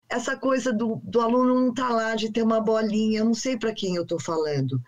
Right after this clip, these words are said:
Isso também foi uma queixa dos meus amigos, são professores universitários. E que agora, com o tempo, eles repensaram a maneira de dar aula online. Então, primeiro é uma, é, a apresentação da aula,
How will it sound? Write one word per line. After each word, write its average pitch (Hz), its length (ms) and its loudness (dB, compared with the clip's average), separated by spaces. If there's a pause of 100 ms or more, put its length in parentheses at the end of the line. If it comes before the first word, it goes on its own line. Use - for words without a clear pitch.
(160)
Isso 254 340 -2
também 208 460 0
foi 202 200 -4
uma 175 200 -4
queixa 208 400 0
dos 175 200 -6
meus 196 320 -2
amigos, 196 500 -2
são 208 140 -2
professores 208 680 0
universitários. 208 1200 0 (200)
E 214 120 0
que 220 120 -4
agora, 226 720 0
com 247 260 4
o 220 80 -2
tempo, 214 500 0
eles 208 240 -4
repensaram 196 1080 -2 (440)
a 160 100 -2
maneira 202 600 -2
de 170 120 -4
dar 165 140 -4
aula 156 300 0
online. 156 520 -2 (320)
Então, 240 160 -2
primeiro 254 600 0
é 220 100 0
uma, 196 300 -2
é, 147 360 -2
a 151 40 -4
apresentação 190 960 -2
da 220 100 0
aula, 156 560 0